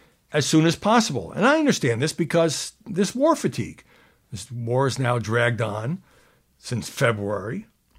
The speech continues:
And I think people,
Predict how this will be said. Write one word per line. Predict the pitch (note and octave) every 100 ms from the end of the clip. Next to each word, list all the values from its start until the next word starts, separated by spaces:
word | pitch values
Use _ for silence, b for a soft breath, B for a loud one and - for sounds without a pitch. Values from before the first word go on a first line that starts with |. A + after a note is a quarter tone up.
| _ _ _ _ _ -
And | A#2+ B2 B2 B2 B2+ C3+ - - _ _ _ _ _ _ _ _ _ _ _ _ _ _ _
I | -
think | - C#3 B2+
people, | B2 C#3